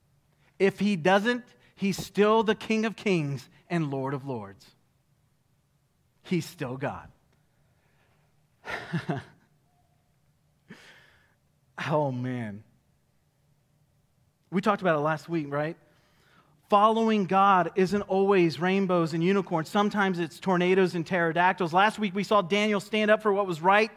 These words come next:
right in the face of this tyrant king, and Nebuchadnezzar ends up on his knees in worship. Now we're seeing these guys stand up for what is right,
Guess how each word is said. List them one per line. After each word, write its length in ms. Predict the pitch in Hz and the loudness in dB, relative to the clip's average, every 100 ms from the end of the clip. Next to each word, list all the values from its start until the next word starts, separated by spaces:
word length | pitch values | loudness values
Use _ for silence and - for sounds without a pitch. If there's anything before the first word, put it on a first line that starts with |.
| - - | -20 -6
right 180 | 196 220 | 0 2
in 60 | 196 | 0
the 80 | 185 | -6
face 480 | - 226 226 214 | -2 0 0 0
of 100 | 202 | -2
this 220 | 180 165 - - - | -2 -8 -14 -20 -10
tyrant 440 | - 233 208 196 | 0 2 2 0
king, 440 | - 214 226 202 - - | 0 2 2 0 -6 -2
and 120 | 196 202 | 4 6
Nebuchadnezzar 640 | 220 220 214 214 202 220 | 4 2 2 2 2 2
ends 200 | 220 202 | 2 0
up 120 | 214 | 0
on 140 | 214 | 2
his 120 | 196 170 | 0 0
knees 320 | 202 220 196 | 2 2 0
in 120 | 196 | 0
worship. 260 | 214 233 208 | 0 0 2
Now 220 | 226 285 | 4 4
we're 80 | 254 | 4
seeing 280 | 262 226 | 2 2
these 280 | 175 311 330 | 4 4 4
guys 320 | - 233 240 - - - | 4 4 2 -2 -20 -8
stand 280 | 269 262 | 0 2
up 100 | 254 | 2
for 140 | 247 240 | 4 4
what 160 | 226 | 6
is 160 | 233 180 | 4 2
right, 320 | 208 220 247 | 4 4 4